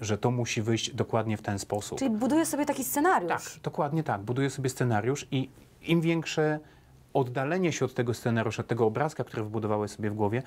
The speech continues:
Speaker 1: tym większe spięcie. Daruj sobie ten obrazek, daruj sobie scenariusz, miej przygotowany cel oczywiście, miej przygotowane wszystkie możliwości, ale daruj sobie ten scenariusz, że to musi wyjść, bo posłuchaj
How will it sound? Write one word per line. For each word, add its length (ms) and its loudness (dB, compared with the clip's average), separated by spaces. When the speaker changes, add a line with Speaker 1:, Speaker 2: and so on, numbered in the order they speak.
Speaker 1:
tym 120 2
większe 300 0
spięcie. 560 -2
Daruj 260 2
sobie 200 -6
ten 140 -4
obrazek, 380 -2
daruj 200 0
sobie 200 -4
scenariusz, 520 -2
miej 160 0
przygotowany 640 -2
cel 240 2
oczywiście, 600 -4
miej 240 4
przygotowane 600 0
wszystkie 440 0
możliwości, 760 0
ale 180 2
daruj 280 2
sobie 200 -4
ten 140 -4
scenariusz, 420 0
że 80 4
to 100 2
musi 440 2
wyjść, 380 0
bo 280 2
posłuchaj 520 0